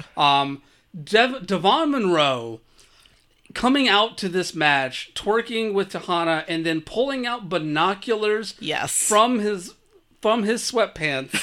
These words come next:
Speaker 2: <laughs>
Speaker 1: just to get a look at everything going on in the ring before he got in there was just, mwah.
Speaker 2: Yes.
Speaker 1: Just too good. Just too good. I loved it. I loved it so much.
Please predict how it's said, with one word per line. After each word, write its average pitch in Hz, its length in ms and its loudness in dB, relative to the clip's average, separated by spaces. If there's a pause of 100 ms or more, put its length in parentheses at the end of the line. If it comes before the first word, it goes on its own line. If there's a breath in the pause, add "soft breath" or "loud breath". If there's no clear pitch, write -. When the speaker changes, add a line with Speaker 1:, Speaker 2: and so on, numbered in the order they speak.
(300)
Speaker 2:
<laughs> 226 100 4
Speaker 1:
just 233 380 6
to 220 100 -4
get 196 240 4
a 233 60 6
look 220 340 6
at 196 140 0
everything 202 460 0
going 185 260 2
on 190 200 4
in 208 100 2
the 185 80 2
ring 190 240 2
before 170 320 -2
he 165 80 -2
got 160 200 0
in 156 200 -2
there 123 360 -6 (300 soft breath)
was 165 260 0
just, 165 200 -4 (200)
mwah. 175 880 2
Speaker 2:
Yes. 160 360 0
Speaker 1:
Just - 280 -2
too 247 360 -4
good. 156 640 -4 (340 soft breath)
Just 277 240 -10
too 262 420 -6
good. 139 580 -8
I 180 100 -6
loved 170 540 0
it. 139 180 -12
I 151 60 -6
loved 160 240 -6
it 131 80 -12
so 135 240 -12
much. 123 420 -18